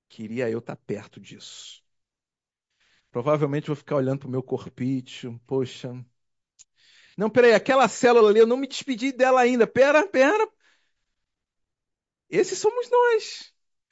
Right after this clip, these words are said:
Nesse movimento, e assim, é natural esse movimento também. Nós celebramos esse corpo, esse templo de expressão espiritual. Já tinham pensado no corpo de vocês como um templo de expressão?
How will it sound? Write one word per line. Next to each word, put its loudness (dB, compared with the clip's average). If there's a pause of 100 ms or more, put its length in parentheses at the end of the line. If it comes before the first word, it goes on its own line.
(500)
Nesse 2
movimento, 0
e -2
assim, -2
é -6
natural -6
esse -10
movimento -10
também. -8 (880)
Nós -6
celebramos -6
esse -10
corpo, -8 (300)
esse -12
templo -8
de -10
expressão -8
espiritual. -10
Já -14
tinham -14
pensado -12
no -12
corpo -14
de -20
vocês -16
como -14
um -14
templo -12
de -18
expressão? -16